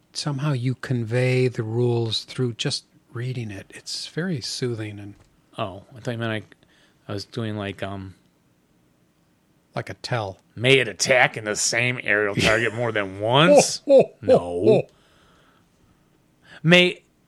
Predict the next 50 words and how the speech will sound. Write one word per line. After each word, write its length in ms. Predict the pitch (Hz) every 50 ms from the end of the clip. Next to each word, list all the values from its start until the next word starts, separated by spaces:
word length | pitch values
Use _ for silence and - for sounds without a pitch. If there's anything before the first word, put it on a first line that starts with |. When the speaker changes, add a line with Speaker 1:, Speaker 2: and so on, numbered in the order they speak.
| _ _ _ -
Speaker 2:
it 80 | 165
may 120 | 160 156 143
not 200 | 165 202 240 202
attack 360 | 143 - - 135 117 104 -
the 60 | - 107
same 260 | - - 123 117 117
aerial 200 | 117 117 113 107
target 300 | - - 110 107 104 104 95
more 220 | 98 104 107 107 104
than 260 | 107 104 104 104 107
once 280 | 107 107 110 113 - -
in 40 | 107
the 60 | 101
same 400 | - - 113 104 101 101 101 104 - _ -
target 300 | - 104 107 104 123 104
hex 300 | 104 107 135 - - -
per 160 | - - 190
player 260 | - - 180 180 202
turn. 320 | 196 - 143 139 160 196 196 _ _ _ _ _ _ _ _ _ _ _ _ _ _ _ -
That's 180 | - 113 98 -
Speaker 1:
Okay. 120 | 110 107
Speaker 2:
logical, 340 | 123 123 120 131 131 - 104
too. 280 | - - 107 101 95 -
Speaker 1:
Yeah. 140 | - 107 85 - _ _ - _ _ _ _ _ _ _ _ _ - - - _ _ _ _ _ _ _ _ _ -
Speaker 2:
And 160 | 160 151 143
vehicles 360 | 139 196 247 262 - 147 147 -
conducting 360 | - 143 160 160 156 165 160
light 240 | 156 151 156 156 156
A 220 | 156 151 156 185
A 20 | 208
fire 300 | - - 143 143 156 165
are 100 | 156 151
subject 440 | - - 175 170 160 160 170 165 -
to 120 | - 190 185
bounding 520 | 160 160 147 151 175 175 170 170 165 170 151
first 360 | - - 151 156 147 - -
fire 180 | 151 147 170
penalties 520 | 170 - 151 139 131 123 - - 135 139 143
only 440 | 160 180 233 262 214 156 139 139 131
if 140 | 131 -
it's 140 | 139 127 - 147
in 80 | 143
motion 440 | 139 143 151 156 147 - - 101 101 -
or 80 | 107
has 80 | 101 101
already 240 | 110 104 107 107 107
expended 360 | 104 - - - 120 117 117
a 20 |
movement 300 | 117 139 143 131 113 104
point. 240 | - 110 104 101 -